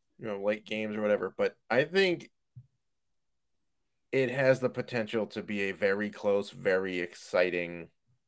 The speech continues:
uh, series with a lot of back and forth games. Uh, they were the, the comebackers is what they started calling the D-backs, uh, this year 'cause they, they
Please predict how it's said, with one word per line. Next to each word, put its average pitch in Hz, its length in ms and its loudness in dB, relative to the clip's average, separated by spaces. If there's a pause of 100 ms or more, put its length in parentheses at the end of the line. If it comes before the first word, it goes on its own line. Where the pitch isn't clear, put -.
(680)
uh, 82 380 -8 (920)
series 90 540 -4
with 104 120 -2
a 104 60 4
lot 101 280 4
of 95 280 -4
back 107 420 0
and 104 120 -6
forth 104 320 -6
games. 113 460 -2 (540)
Uh, 98 220 -2
they 113 120 6
were 120 140 6
the, 107 160 2 (240)
the 117 120 2
comebackers 143 720 4
is 117 160 -4
what 120 140 4
they 117 100 4
started 120 320 2
calling 120 360 0
the 110 100 -2
D-backs, 120 720 -2 (640)
uh, 117 200 2
this 117 240 -2
year 123 140 2
'cause 113 140 -4
they, 98 300 -2
they 98 220 -2